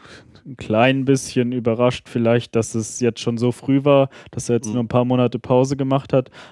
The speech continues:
Speaker 1: Aber ich find einfach, äh, Liverpool ist sozusagen das Dortmund <laughs> aus England. Äh, so ein Arbeiterverein. Äh,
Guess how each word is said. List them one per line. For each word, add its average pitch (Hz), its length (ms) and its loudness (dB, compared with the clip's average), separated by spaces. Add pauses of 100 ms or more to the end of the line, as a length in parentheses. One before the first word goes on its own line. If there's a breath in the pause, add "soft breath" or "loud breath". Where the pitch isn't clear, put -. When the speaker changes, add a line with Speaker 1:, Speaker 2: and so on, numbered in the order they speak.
Speaker 1:
Aber 117 280 4
ich 117 100 0
find 120 200 -2
einfach, 117 300 0 (220)
äh, - 80 -10
Liverpool 131 600 2
ist - 400 -4 (540 soft breath)
sozusagen 123 720 0
das 120 240 -6
Dortmund 127 580 0
<laughs> - 480 -4
aus 127 300 0
England. 139 640 2 (500 loud breath)
Äh, 131 360 4
so 143 140 -2
ein 143 100 -2
Arbeiterverein. 139 1160 2
Äh, 131 380 2